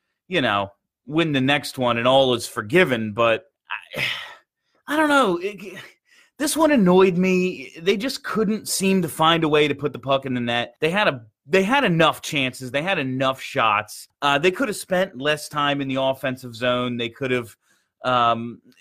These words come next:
yeah, they, they could have done more, absolutely. But I, I don't know. It's just a weird game. But what bothered me was just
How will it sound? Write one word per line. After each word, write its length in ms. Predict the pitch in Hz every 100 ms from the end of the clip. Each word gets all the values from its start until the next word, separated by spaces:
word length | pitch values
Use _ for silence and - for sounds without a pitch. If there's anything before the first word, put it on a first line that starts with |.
| - 196
yeah, 200 | 214 127 139 170 190
they, 180 | 247 -
they 140 | 262
could 160 | 277 349
have 160 | 277 180
done 240 | 226 196
more, 380 | 156 165 175 -
absolutely. 1040 | 156 165 - 165 131 139 147 185 190 190 _ _ _ _ 131
But 300 | 160 165 165 _ _ -
I, 300 | 208 247 269
I 20 |
don't 140 | 190
know. 460 | 165 175 170 175 170 160 -
It's 380 | 196 214 - -
just 220 | 285 269
a 40 | 180
weird 440 | 160 202 190 147
game. 400 | 160 165 165 160
But 160 | 175 185
what 160 | 190
bothered 360 | 220 240 220 180
me 120 | 196
was 160 | 175 -
just 280 | 147 -